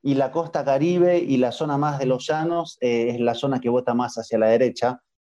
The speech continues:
o que vota en este caso hacia Hernández, y este es justamente uno de los temas principales, que es quién es Hernández, o qué se votó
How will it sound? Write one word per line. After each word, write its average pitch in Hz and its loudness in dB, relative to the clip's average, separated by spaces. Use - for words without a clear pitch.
o 160 0
que 165 2
vota 180 2
en 160 -4
este 156 -2
caso 160 0
hacia 135 0
Hernández, 123 -2
y 127 4
este 139 0
es 143 -4
justamente 131 0
uno 127 4
de 123 4
los 117 0
temas 127 -2
principales, 123 0
que 131 -4
es - -12
quién 160 2
es - -4
Hernández, 135 0
o 117 -2
qué 175 0
se 175 0
votó 151 2